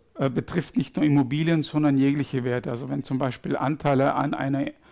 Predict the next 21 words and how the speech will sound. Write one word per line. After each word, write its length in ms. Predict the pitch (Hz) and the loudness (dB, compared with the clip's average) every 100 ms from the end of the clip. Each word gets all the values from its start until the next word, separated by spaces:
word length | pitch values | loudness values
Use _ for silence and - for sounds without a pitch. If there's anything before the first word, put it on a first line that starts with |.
| - - | -20 -6
an 180 | 131 | -4
einer 380 | - - 131 127 | -4 -2 -2 -2
Kapitalgesellschaft 1120 | - 127 135 135 123 160 151 156 139 143 - | -2 -4 -2 0 2 2 0 0 -2 -6 -8
bestehen, 440 | - - - 147 131 | -12 -12 -2 0 2
die 140 | 135 | 0
unglaublich 580 | - 185 147 143 131 135 | 0 -2 2 2 0 -2
an 160 | 123 120 | -2 0
Wert, 200 | 131 - _ - - - _ - | -2 -4 _ -20 -20 -20 _ 0
äh, 760 | 139 135 135 123 - 127 123 | 2 4 2 -2 -4 -2 -2
äh, 60 | 117 | -2
zugenommen 600 | - 165 156 127 123 120 | -4 0 2 2 2 2
haben, 340 | 123 120 139 139 - - - | 2 2 0 -4 -10 -20 -4
dann 160 | 156 139 | 0 2
würde 200 | 156 156 | 2 0
auch 160 | 123 | -4
da 140 | - 156 | -2 0
auf 160 | 151 | 0
diesen 400 | - 117 143 123 | -2 -2 -2 2
Wertzuwachs 800 | 147 156 160 - 175 135 131 - | 4 4 4 -2 -4 0 -2 -4
an 180 | - 135 | -6 -6
sich 400 | - 190 202 - | -2 -4 -4 -14